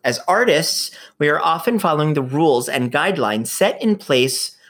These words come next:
or influenced by so many other artists that we have never even heard of. Who are the people that started those trends? Who are the people that paved the way for artists like you and I?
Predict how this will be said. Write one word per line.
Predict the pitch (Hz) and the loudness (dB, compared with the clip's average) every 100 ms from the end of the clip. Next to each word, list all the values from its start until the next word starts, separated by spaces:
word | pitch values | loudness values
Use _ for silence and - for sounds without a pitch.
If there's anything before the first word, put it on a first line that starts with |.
| - | 0
or | 143 | 2
influenced | 226 220 - 131 123 - | 2 0 0 0 -2 -2
by | 143 | -2
so | 139 - 202 | 0 0 2
many | 240 226 | 4 4
other | 190 135 127 | 4 4 4
artists | 120 117 120 - - - | 2 0 -2 -6 -14 -4
that | 180 - | -2 2
we | 180 | 2
have | 220 147 | 2 0
never | 147 156 160 | -2 -2 -2
even | 139 110 | -2 -4
heard | - 185 208 | -4 -2 0
of. | - - - - _ _ _ _ _ _ _ - | -2 -4 -18 -20 _ _ _ _ _ _ _ -6
Who | - 302 - | -2 0 0
are | - 151 170 | 2 2 0
the | 180 | -2
people | - 135 131 127 | -6 -8 -2 -2
that | 117 | -2
started | - 123 117 117 | -2 -4 -4 -2
those | 123 123 | -4 -2
trends? | - 202 - - - - - _ _ | -2 -2 -2 -8 -12 -12 -14 _ _
Who | - 208 254 - | 0 2 2 2
are | 143 156 | 0 0
the | 190 | -2
people | - 135 143 175 180 | -2 0 0 0 -2
that | - - | -6 -6
paved | - 139 135 147 156 - | -6 0 2 2 -2 -6
the | 156 | 0
way | 139 107 123 | 2 2 2
for | 131 - | -2 0
artists | 117 113 147 - - - - _ - | 2 2 0 -2 -6 -8 -12 _ -4
like | 123 123 | -4 -2
you | 123 117 123 160 | 0 0 -2 -2
and | 143 | 0
I? | - 190 202 | 0 0 -2